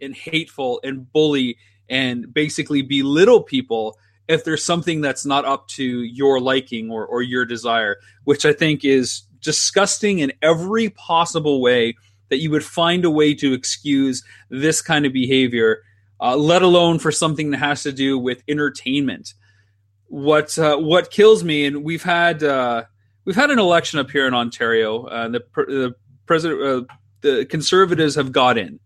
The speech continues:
Progressive Conservatives, which is very much like the Republicans in, in the U S. And there's a lot of analogies that compare Trump to our current, uh, uh, Ontario premier, which is like a state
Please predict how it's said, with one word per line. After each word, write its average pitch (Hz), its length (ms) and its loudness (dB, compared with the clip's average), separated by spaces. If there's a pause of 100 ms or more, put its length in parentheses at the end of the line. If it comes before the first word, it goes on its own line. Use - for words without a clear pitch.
(300)
Progressive 135 420 -2
Conservatives, 117 640 -2 (200)
which 143 120 -2
is 147 120 -2
very 165 220 4
much 156 260 2
like 139 140 2
the 139 60 2
Republicans 113 840 0
in, 117 240 -8
in 120 100 -6
the 117 80 -4
U 107 200 -2
S. 104 260 -2
And 104 180 -4 (280)
there's 139 140 2
a 143 60 6
lot 143 220 6
of 135 60 4
analogies 131 640 2
that 120 140 -4
compare 117 360 0
Trump 117 340 -4
to 123 120 -2
our 113 120 0
current, 117 360 -6
uh, 98 320 -4 (420)
uh, 110 40 -4
Ontario 127 560 2
premier, 123 460 2
which 120 160 -2
is 120 100 -4
like 117 140 0
a 117 60 -6
state - 580 -6